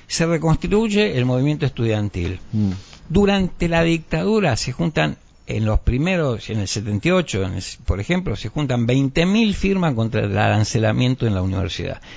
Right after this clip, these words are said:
Speaker 2: Uy.
Speaker 1: Veinte mil firmas, con nombre, apellido.
Speaker 2: Ujú.
Speaker 1: Firma,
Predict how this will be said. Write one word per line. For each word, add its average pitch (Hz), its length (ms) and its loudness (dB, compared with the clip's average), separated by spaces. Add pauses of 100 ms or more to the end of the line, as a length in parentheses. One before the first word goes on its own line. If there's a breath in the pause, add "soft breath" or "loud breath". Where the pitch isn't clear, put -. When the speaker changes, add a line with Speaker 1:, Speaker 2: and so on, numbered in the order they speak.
(100)
Speaker 2:
Uy. 123 60 -4
Speaker 1:
Veinte 180 340 2
mil 240 200 4
firmas, 98 520 2
con 123 260 2
nombre, 240 320 2
apellido. 117 880 0 (420 loud breath)
Speaker 2:
Ujú. 85 100 -2
Speaker 1:
Firma, 131 560 2